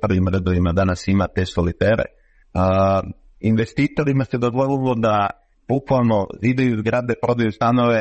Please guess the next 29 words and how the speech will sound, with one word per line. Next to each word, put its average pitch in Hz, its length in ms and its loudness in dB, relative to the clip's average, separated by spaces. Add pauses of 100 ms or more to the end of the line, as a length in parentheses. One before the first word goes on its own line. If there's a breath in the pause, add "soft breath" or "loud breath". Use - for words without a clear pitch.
(140)
a 95 120 0
sve - 280 -2
pod 107 160 0
okriljem 101 560 -2
kondo 101 400 0
hotela, 95 380 -2 (160)
koji 50 200 -4
je, 50 280 -2 (480)
a, 85 320 2
jedna 95 440 2 (480)
par, 110 220 2
a, 104 400 0 (100)
excellence, 107 720 0 (220)
a, 50 120 -4 (300)
prevara 120 540 2 (520)
u 98 120 0
smislu 113 760 0
da 95 160 0
se 95 360 -2 (120)
invest-, 98 420 0
investitorima 107 800 0
dozvoljavalo, 98 720 0
olakšavalo 95 600 0
im 92 160 -4
se 92 80 -6
na 90 80 0
način 95 280 -2
da 90 60 0
su - 80 -8